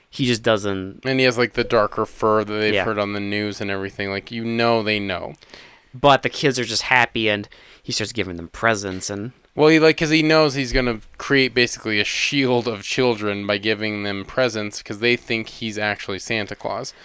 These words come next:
Speaker 1: Well, the parents start, like, confronting him, and the kids just, like,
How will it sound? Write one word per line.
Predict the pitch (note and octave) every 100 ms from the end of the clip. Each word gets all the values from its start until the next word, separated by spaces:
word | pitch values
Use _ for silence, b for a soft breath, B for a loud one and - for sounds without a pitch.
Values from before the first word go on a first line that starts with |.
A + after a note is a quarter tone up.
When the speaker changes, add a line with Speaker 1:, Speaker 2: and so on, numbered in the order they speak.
| B
Speaker 1:
Well, | C#3+
the | D3
parents | F#3 G#3 -
start, | F3
like, | D3+
confronting | - C#3+ - E3+ F3 C#3+
him, | A2 G#2+ B2+ b b b b b _ -
and | B2
the | A#2+
kids | - - E3 C#3
just, | B2 A#2+ -
like, | A#2 G#2+ B2 -